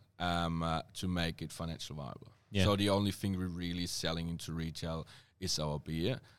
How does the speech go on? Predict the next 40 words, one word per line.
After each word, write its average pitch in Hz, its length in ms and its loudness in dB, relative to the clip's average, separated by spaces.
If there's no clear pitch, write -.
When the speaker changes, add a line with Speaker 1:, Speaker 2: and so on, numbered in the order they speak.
Speaker 1:
the 90 100 -6
f-, - 200 -10
in 92 100 -2
the 87 60 -2
food 85 260 -4
sector. - 340 -6
Not 78 180 -6
Speaker 2:
It's - 80 -4
gonna, 214 340 4
I - 40 -12
was 147 120 2
just 196 160 8
thinking, 170 320 8
I 107 100 8
hadn't 170 200 4
thought 170 140 6
about 147 180 6
this 113 140 6
before. 123 460 6
We've 104 180 6
obviously 104 260 4
known 95 160 4
each 90 120 0
other 95 160 2
a 92 40 2
while. 110 400 10
Does 165 140 4
it, 170 160 0
does 165 160 2
it 170 60 8
make 180 180 6
you 185 80 4
feel 127 300 6
more 113 200 8
comfortable 107 680 8
working 104 440 8
with 98 140 6
a 92 140 6
German 104 400 8
brand 98 600 6